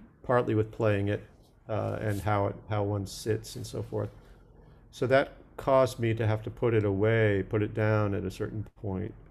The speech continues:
uh, with great regret. Um, but that's just what happens when you get older. Sometimes, you know, you, you always wonder, "Why, what are they talking about, you know,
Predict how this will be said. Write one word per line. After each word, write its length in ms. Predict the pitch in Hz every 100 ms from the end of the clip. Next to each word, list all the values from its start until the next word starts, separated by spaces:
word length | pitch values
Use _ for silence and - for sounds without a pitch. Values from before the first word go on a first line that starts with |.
| - - - - - - -
uh, 240 | 104 95 95
with 240 | 98 98
great 260 | - 107 101
regret. 580 | 104 95 107 110 92 - - - - - - - - - -
Um, 460 | 101 95 90 90 - - - -
but 80 | 131
that's 180 | 143 117
just 160 | 117 -
what 100 | 107
happens 280 | 107 98
when 120 | 101 92
you 60 |
get 140 | 95 98
older. 300 | 98 95 92
Sometimes, 560 | 101 95 95 92 90
you 80 | 101
know, 200 | 95 85 110 - - - - - - - - - - - - - - - - - -
you, 200 | 104 98
you 180 | 117 120
always 280 | 117 110 107
wonder, 280 | 110 104
"Why, 260 | 101 123 143
what 160 | 147 165
are 40 |
they 140 | 160 143
talking 340 | 147 143 131
about, 520 | 113 117 107 104 -
you 80 | 127
know, 460 | 104 104 101 101